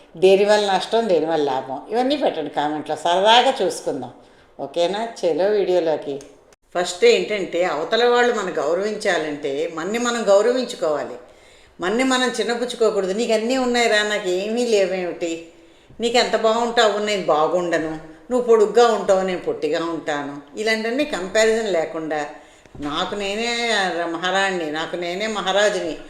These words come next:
అనుకొని మీరు నమ్మకంగా మీ మీద నమ్మకం మీద ఉంచుకుంటే, మీ గౌరవాన్ని మీరు పెంచుకుంటే, ఆటోమేటిక్‌గా అవతల వాళ్ళు కూడా మన గౌరవాన్ని పెంచుతారు. రెండో టిప్ ఏంటంటే, మనం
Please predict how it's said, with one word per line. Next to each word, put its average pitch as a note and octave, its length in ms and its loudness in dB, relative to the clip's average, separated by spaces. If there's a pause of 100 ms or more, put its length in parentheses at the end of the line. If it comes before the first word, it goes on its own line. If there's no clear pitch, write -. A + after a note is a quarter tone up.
(280)
అనుకొని A#3 560 4
మీరు A3+ 220 0
నమ్మకంగా G#3+ 680 -4
మీ G#3 200 -6
మీద G3 220 -8
నమ్మకం G3+ 400 -6
మీద G#3 140 -4
ఉంచుకుంటే, F3 760 -2 (240)
మీ F#3 180 -2
గౌరవాన్ని G#3 500 4
మీరు F#3+ 120 0
పెంచుకుంటే, E3+ 800 -4 (280)
ఆటోమేటిక్‌గా F#3+ 520 0
అవతల E3+ 300 2
వాళ్ళు G#3+ 240 2
కూడా A3 320 2 (500)
మన F#3+ 260 0
గౌరవాన్ని F#3+ 500 4
పెంచుతారు. C#3 600 -8 (420)
రెండో A#3+ 220 4
టిప్ B3+ 260 0
ఏంటంటే, F#3 500 0
మనం F#3 240 -4